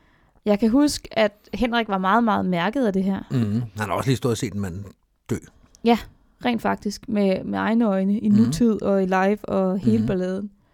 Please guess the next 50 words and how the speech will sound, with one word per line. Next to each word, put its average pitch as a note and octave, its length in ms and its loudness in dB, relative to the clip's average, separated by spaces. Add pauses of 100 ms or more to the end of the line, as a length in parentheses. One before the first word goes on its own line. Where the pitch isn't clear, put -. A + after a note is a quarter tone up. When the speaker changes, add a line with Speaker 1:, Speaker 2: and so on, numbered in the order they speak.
(200)
Speaker 2:
Han D3 120 2
havde G#3 120 4
meget B2+ 200 2
brug B2 160 -4
for A2+ 100 -8
at G2+ 40 -8
snakke G#2 180 -4
om G2+ 60 -6
det F#2+ 80 -10
bagefter, A2 260 -8
hvilket A#2 460 -4
alle C#3 180 6
ville A#2 180 2
have. A2+ 180 0 (200)
Speaker 1:
Ja. A3 160 2 (580)
Og A3 60 2
jeg A3 80 0
kan B3+ 100 -2
også B3+ 200 0
huske, A#3+ 140 -6
da B3 60 0
vi, A3 200 2
jeg G3+ 360 2
vågnede G3 320 0
op A3+ 240 -2
næste A3+ 380 -2
dag, F#3+ 240 -2 (200)
Speaker 2:
Mhm. A#2+ 240 0 (340)
Speaker 1:
den A3 160 2
der G#3 220 0 (420)
fornemmelse A3+ 520 -2
i A3 40 -4
kroppen G#3+ 380 -2
omkring, G3+ 460 -4 (320)
at - 340 -6 (160)
i A3+ 60 -16
går A#3 320 0
var A3 140 0
der G#3 100 -2
en, G#3+ 160 -6
der G#3+ 60 -6
døde, G3+ 380 -2 (300)
Speaker 2:
Mhm. A#2 280 0 (200)
Speaker 1:
og G#3 140 -6
han, G#3+ 520 -2 (840)
han A3+ 580 -4
lever B3+ 260 2
ikke C#4 120 -2
i D4+ 40 -10
dag. - 320 -6